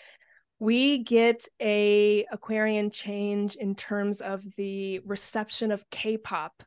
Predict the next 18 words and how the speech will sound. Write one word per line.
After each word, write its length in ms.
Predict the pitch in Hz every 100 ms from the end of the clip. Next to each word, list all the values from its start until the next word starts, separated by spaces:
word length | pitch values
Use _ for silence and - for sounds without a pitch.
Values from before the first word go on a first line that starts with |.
| _
around 340 | 208 214 196 196
this 200 | 180 -
time. 520 | - 156 170 226 269 - _
So 220 | - 202
B 400 | 196 226 233 262
T 360 | 262 262 220 247
S 460 | 208 196 196 -
really, 260 | 190 190 190
really 220 | 190 185
dominates 640 | 185 185 185 180 175 170
the 180 | 208 185
charts 460 | - - 185 185 - 202
as 200 | 180 -
well 340 | 175 170 180
and 140 | 175
dominates 480 | 175 170 175 175 -
culture 680 | - - 180 - 175 175 180 - - _ _ -
and 560 | 208 190 180 185 185